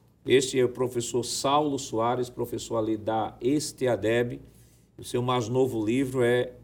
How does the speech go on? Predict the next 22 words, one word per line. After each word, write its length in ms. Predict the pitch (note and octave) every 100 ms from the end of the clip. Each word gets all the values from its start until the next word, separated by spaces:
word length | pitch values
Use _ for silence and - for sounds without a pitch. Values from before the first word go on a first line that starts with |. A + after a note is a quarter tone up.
| -
É 220 | C#3+ E3+
Jesus 540 | C#3 C#3+ G#2+ C#3+ D3
de 100 | B2
Nazaré, 760 | B2+ C3 A#2+ A#2+ A2+ B2 B2 - - - _
o 80 | B2+
Messias? 880 | B2 G#2+ - - C#3+ D#3 G#2 - - - _ - - -
Esta 380 | - - C#3 C3+
obra 640 | B2+ C#3 C#3+ D#3 D#3+ - - _ _ _ _ -
é 100 | C3
uma 160 | D3+ E3+
obra 300 | C#3 C3+ C#3
também 280 | C#3 C3 C3
que 120 | D3+
não 160 | D3 C#3+
pode 320 | A2+ A#2 A#2+
faltar 680 | - B2+ A#2+ A#2 A2 A#2 - - - _
na 220 | G2+ A#2
sua 720 | A#2 - A2+ A#2 A#2+ A#2+ A2+ - - - -
biblioteca. 1120 | A2+ C#3+ A2+ B2 C3 C3 B2+ - G#2+ F#2+ -
Este 240 | - - A#2+
livro, 380 | A2+ B2+ B2 B2+
ele 420 | B2 B2+ B2+